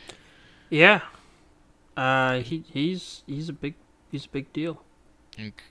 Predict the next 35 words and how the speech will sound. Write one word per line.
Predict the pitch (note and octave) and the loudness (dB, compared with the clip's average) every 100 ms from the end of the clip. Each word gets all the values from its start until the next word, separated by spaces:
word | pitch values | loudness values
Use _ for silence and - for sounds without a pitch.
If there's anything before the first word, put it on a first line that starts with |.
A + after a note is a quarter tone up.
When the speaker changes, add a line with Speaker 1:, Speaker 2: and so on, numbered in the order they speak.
| - | -18
Speaker 2:
production | - - A#2+ A2+ B2+ B2 B2+ | -6 4 4 6 6 6 2
and | A#2+ | 0
character | - G#2+ G#2 A2+ | 2 2 4 2
designer | A2 A2 G#2+ A2 | 4 4 4 0
for | - | -2
Walt | G2+ F#2+ E2+ | -2 -2 -2
Disney | G2+ G2+ G2 | -4 -4 -4
for | - | -4
many | F#2+ G2+ | -4 -4
years. | G2 F#2+ F#2 | -2 -2 -2
He | - | -6
worked | G2+ G2 | -6 -2
on | F#2+ F2+ | -2 -2
Cinderella, | - A#2+ C3 A#2 A2+ A2 | -4 -2 0 4 6 6
Lady | G#2 F#2+ A2+ | 4 2 2
and | A#2 | 2
the | A2+ | 0
Tramp, | - G#2 G#2 - | 0 0 0 -2
Sleeping | - G#2+ - G#2 | -4 -2 -2 -2
Beauty, | G2 G2 G#2 G2+ | -4 -2 -2 -4
and | G2 G2 G#2+ | -8 -10 -10
he | G#2+ G2+ - - - - | -8 -10 -14 -20 -18 -6
went | G#2 | 0
on | G#2 G#2 | 2 0
to | B2+ | -2
work | F#2+ F#2+ - | -4 -4 -4
for | F#2 | -6
Hanna-Barbera | G#2+ G2 G2 G2 F#2+ F#2+ G2 F#2+ | -4 -4 0 0 0 0 0 0
and | G2 - - - - - | -4 -10 -16 -18 -18 0
not | B2 | 4
only | C3 E3 F#3 | 6 4 2
designed | A#2+ A2+ A#2 A#2 A#2+ | 2 4 4 4 4
Scooby-Doo | G#2+ - - A#2 A2+ A2 G2+ G#2+ A2 | 0 -4 -2 0 0 -2 0 0 0
and, | G2+ G#2 G2 | 2 0 -2
like, | F#2+ F#2+ - - - | -4 -6 -8 -18 -18